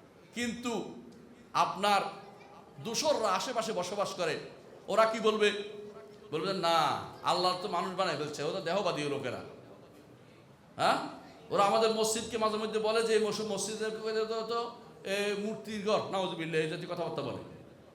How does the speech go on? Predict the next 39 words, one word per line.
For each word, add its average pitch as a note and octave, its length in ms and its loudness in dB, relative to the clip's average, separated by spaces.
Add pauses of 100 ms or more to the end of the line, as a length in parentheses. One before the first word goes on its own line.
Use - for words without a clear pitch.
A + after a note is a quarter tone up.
(140)
একজন F3+ 280 0
তো A#3 80 2
আমাকে A3 200 4
তো G#3+ 120 0
আফসোস F#3+ 380 0
করে A3+ 120 0
বলতেছে G3+ 340 -2
যে G3 60 -2
আমি, G3+ 160 2
আমাদের G#3 220 0
মসজিদকে F#3+ 400 -6
এরা F#3+ 120 0
খারাপ G3 300 0
কথা D#3+ 120 -4
বলছে। C#3+ 260 -8 (120)
আরে G3+ 140 -6
আল্লাহর F#3 340 -2
কাছে, F3+ 260 -8 (420)
আল্লাহর G3 260 -2
কাছে F#3+ 240 -2
বিচার F#3 280 -4
দিয়ে D3+ 140 0
রাখেন, C#3 220 -2
আর C#3+ 100 -8
কিছু C#3 200 -12
করতে D#3+ 180 -10
পারলাম A#2+ 260 -8
না। G2+ 80 -10 (400)
এর F3 60 -4
মুখ F#3 180 -6
তো A3+ 80 0
অনেক G3+ 220 2
কথাই A#3 200 -2
বলতে F#3+ 220 -2
পারে। C3+ 140 -4 (540)
আল্লাহর F#3 260 0
কাছে G#3 160 -2
একদিন G#3+ 220 0
যেদিন A3 600 -4